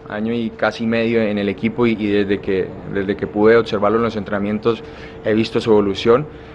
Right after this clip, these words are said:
y es un hombre joven, pero lo que ustedes ven de él, eh, y su potencial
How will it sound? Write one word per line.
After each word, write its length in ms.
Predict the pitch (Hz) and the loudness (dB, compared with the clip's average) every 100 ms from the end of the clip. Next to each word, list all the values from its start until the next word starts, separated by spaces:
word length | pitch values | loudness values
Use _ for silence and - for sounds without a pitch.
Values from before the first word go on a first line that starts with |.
| - | -12
y 140 | 95 | -8
es 100 | 98 | -4
un 100 | 110 | 0
hombre 200 | 110 113 | 2 2
joven, 280 | 117 120 120 | 4 4 4
pero 440 | 113 98 98 92 87 - - - - | 2 2 2 0 -4 -12 -18 -16 -10
lo 280 | 101 104 101 | -4 2 2
que 80 | 104 | 0
ustedes 300 | 95 107 110 | -2 2 4
ven 220 | 117 120 | 4 2
de 220 | 120 120 120 | 4 6 6
él, 260 | 117 104 - - | 2 -4 -8 -14
eh, 180 | - 92 - | -10 -10 -8
y 100 | 107 | -8
su 120 | - | -6
potencial 560 | 101 98 95 107 110 | -4 -4 -4 0 0